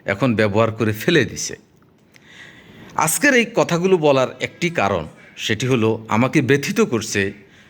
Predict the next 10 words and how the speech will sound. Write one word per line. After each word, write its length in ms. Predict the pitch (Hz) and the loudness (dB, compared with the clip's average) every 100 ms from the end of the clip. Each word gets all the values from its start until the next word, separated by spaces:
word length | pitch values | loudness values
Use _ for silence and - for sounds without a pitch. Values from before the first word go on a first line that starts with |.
| - | -6
যখন 380 | 90 131 139 113 | -2 0 0 0
দেখলাম 540 | 113 113 113 98 110 - - _ | 0 0 0 0 -4 -10 -20 _
শিক্ষকরা 760 | - - 208 208 - 233 170 127 | -6 0 0 0 0 2 2 2
তাদের 340 | 120 110 120 104 - - _ | 0 2 0 0 -8 -20 _
ন্যূনতম 680 | 143 185 254 269 277 226 185 | 2 6 8 8 6 4 2
বেতনের 460 | 143 135 127 120 98 | 2 0 0 -2 -2
জন্য 520 | 107 101 90 85 - _ _ _ | -2 -2 -4 -8 -14 _ _ _
পুলিশের 500 | 131 151 147 143 110 | -2 0 2 0 0
জল 240 | 95 131 123 | 2 2 2
কামানের 480 | 113 101 92 90 | 0 -2 -2 -4